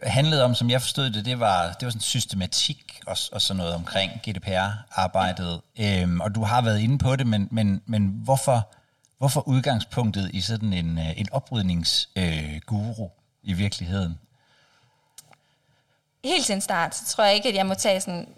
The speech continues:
Speaker 2: Jeg, jeg kan nok ikke tage hele æren for... Øh,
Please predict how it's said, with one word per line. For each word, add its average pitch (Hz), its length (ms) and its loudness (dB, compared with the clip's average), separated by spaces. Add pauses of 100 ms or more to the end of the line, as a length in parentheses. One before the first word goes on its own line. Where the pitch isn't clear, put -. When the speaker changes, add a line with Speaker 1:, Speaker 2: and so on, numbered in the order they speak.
(100)
Speaker 2:
Jeg, 190 160 -2
jeg 214 100 0
kan 220 100 0
nok 233 100 2
ikke 277 120 -2
tage 233 140 2 (100)
hele 285 400 0
æren 185 360 0
for... 175 400 -2
Øh, 151 520 -6